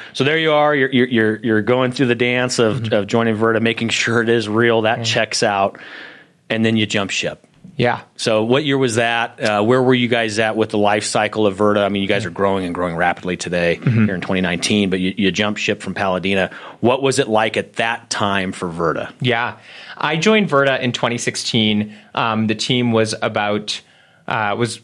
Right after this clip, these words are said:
Speaker 2: s-, somewhere around twenty to thirty, uh, teammates at the time. And we were transitioning from clinical trial driven organization to more of a commercial organization. So I, I joined in that, in that swing. Um,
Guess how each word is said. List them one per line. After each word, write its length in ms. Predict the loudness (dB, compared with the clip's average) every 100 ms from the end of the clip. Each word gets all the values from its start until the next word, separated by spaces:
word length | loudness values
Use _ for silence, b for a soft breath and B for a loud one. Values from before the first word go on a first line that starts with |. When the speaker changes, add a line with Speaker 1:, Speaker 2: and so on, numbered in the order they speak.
| _
Speaker 2:
s-, 180 | -8 -8 -2
somewhere 280 | -2 2 2
around 160 | 0
twenty 260 | -2 0 0
to 80 | 0
thirty, 580 | 2 2 2 2 2
uh, 140 | -2 -4
teammates 480 | -2 -2 0 -2 -2
at 100 | -4
the 80 |
time. 560 | -4 -2 0 0 -4 -8 B B B -6
And 520 | -4 -2 -2 -2 -4 -6
we 240 | 0 0
were 400 | 2 2 0 -2
transitioning 720 | -4 -2 0 0 0 -2 -2
from 560 | -2 0 0 0 -4 -6
clinical 280 | -4 -2 -2
trial 560 | -4 -2 0 0 -2 -2
driven 340 | -2 -2 -2
organization 800 | -2 -2 0 0 -2 -2 -2 -4 B B B
to 420 | -2 0 2 2 2
more 200 | 2 2
of 60 |
a 40 | 0
commercial 440 | -2 -2 0 0
organization. 640 | 0 -2 -2 -2 -2 -4
So 100 | -2
I, 180 | 0 0 -2
I 120 | -4
joined 320 | 0 0 0
in 80 | 0
that, 260 | -2 -2 -4
in 100 | -2
that 240 | -2 -2 -4
swing. 460 | -2 -2 -2 -6 -12 B B B
Um, 420 | -2 0 0